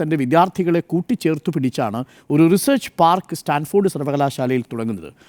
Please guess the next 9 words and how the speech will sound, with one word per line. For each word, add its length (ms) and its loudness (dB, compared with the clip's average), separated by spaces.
ഒരു 160 6
സ്വകാര്യ 500 2
സർവകലാശാലയുടെ 1040 2
എഞ്ചിനീയറിംഗ് 680 2
ഡിപ്പാർട്ട്മെൻറ്റിൻ്റെ 880 0
തന്നെ 220 -4
ഡീനായിരുന്ന 840 2
ഒരു 300 2
അധ്യാപകന് 640 2